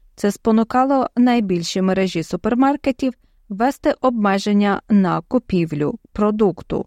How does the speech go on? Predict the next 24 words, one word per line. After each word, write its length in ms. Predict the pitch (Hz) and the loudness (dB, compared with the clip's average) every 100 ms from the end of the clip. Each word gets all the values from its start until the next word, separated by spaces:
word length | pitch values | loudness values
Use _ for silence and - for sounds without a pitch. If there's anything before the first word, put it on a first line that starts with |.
| _ | _
Штам 340 | - - 208 196 | -20 -4 -2 -2
пташиного 680 | - 233 - 233 208 202 196 | -2 -4 -2 0 2 2 0
грипу 360 | 208 185 - | -2 -2 -2
H 540 | 185 220 175 - - - | -4 -2 -6 -6 -14 -16
сім 360 | - 196 165 - _ 185 | -4 -2 -2 -4 _ -4
Н 220 | 175 170 | -2 -2
три 360 | 233 254 294 - _ _ | 0 0 -2 -6 _ _
було 260 | 202 202 262 | -4 0 0
виявлено 720 | 247 208 220 220 220 208 208 - _ - | 0 2 2 2 2 0 -2 -6 _ -4
на 180 | 220 262 | -2 -2
п'яти 500 | - 208 - 202 196 | -2 -4 0 0 0
яєчних 680 | 202 196 190 175 - 190 180 | 0 -2 0 -2 -2 -4 -4
фермах 580 | - 247 262 262 - - | -2 -2 0 0 -2 0
на 140 | 202 | 0
південному 840 | - 233 190 170 175 180 185 185 - - 180 | 0 -2 -2 -2 0 2 2 0 -4 -8 -2
заході 580 | 170 165 185 180 175 - | -2 0 -2 0 -2 -4
штату 420 | - - 160 190 | -8 -2 -2 -2
Вікторія, 760 | 196 220 - 202 175 156 - 180 _ _ - | -4 -4 -2 0 0 0 -6 -10 _ _ -6
а 80 | |
більше 400 | 185 196 190 208 | 0 0 0 -2
півмільйона 880 | 185 240 226 226 226 214 196 185 165 | -2 0 2 2 2 2 2 2 0
курей 480 | - 185 208 254 269 _ _ _ | -2 -2 0 0 -2 _ _ _
піддано 480 | 208 175 180 185 185 - | -4 -2 -2 -2 -2 -4
евтаназії, 880 | 175 - 185 202 262 254 247 240 | -6 -4 -2 0 -2 0 -2 -2